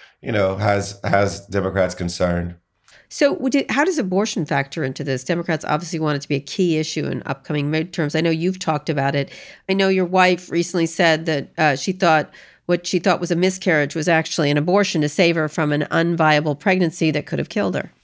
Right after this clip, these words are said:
Speaker 1: And the thing is, it wasn't a miscarriage or an abortion. It was kind of both. It, it, she was miscarrying, and we had to have an abortion to, uh,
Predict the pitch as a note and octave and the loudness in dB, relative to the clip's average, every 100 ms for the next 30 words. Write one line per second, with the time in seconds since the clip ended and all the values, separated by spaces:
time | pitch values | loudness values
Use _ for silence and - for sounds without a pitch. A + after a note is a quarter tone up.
0 | _ C3+ C3+ B2+ D3+ C#3+ B2+ A2 G#2+ A#2 | _ -2 -2 0 0 2 0 0 -2 2
1 | C#3 B2+ A#2 A2 A#2 - A#2 G2 G#2 A#2+ | 2 2 0 0 -2 0 0 2 4 4
2 | A2+ F2 G2 G2 G2 F#2+ B2+ B2+ F2+ G2+ | 2 2 0 0 -2 -2 -2 -2 0 2
3 | A#2+ F#2 F2 F#2 F2+ G2 F2+ F#2 - A2+ | 2 2 -2 -6 -6 -6 -6 -6 -2 0
4 | G2+ F#2+ G#2 G#2+ - G2+ G2 F#2+ F#2+ F#2 | 0 0 -2 -4 -4 0 2 2 2 0
5 | F2+ F#2+ B2 - - _ - A2 F#2+ F#2 | -2 -4 -8 -16 -20 _ -2 0 2 0
6 | F#2 G2+ G2+ F#2+ G2+ F#2+ F#2 E2+ G2 A#2 | 0 0 0 0 0 0 -2 -4 0 2
7 | A#2+ - G2+ F#2+ F2+ F2 - F#2+ F#2 F#2 | 2 0 -2 -2 -6 -8 -4 0 0 0
8 | F2+ F2 - F#2 F2+ F2+ | -2 -2 0 0 0 -2